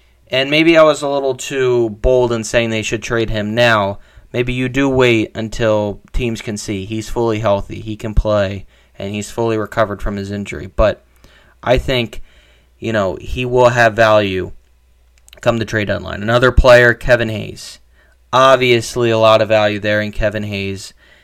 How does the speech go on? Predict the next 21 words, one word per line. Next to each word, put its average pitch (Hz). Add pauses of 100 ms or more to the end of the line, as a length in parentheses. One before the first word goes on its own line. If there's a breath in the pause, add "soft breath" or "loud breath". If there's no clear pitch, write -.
(160 soft breath)
and 101
I 107
think 110
that 104
would 104
be 98
strong 110
to 110
move 107
on, 98 (380 soft breath)
um, 92 (100)
from 117
Kevin 107
Hayes 104
at 95
thirty-one 107 (520 soft breath)
years 107
old. 104
You 107
know, 101
he 107